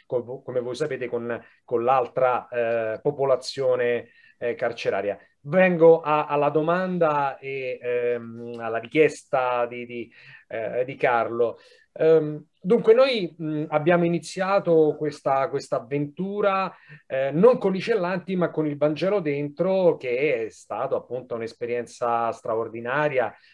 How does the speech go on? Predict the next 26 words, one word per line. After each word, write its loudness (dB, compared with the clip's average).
far 0
leggere 4
appunto -4
nei -4
tempi -4
forti -2
dell'anno -4
liturgico, 0
eh, -6
ai -2
detenuti 0
il 2
Vangelo -2
del -6
giorno, 2
quindi -6
durante -6
il -10
periodo -8
della 0
Quaresima 0
e -6
durante -8
il -20
periodo -12
dell'Avvento, -4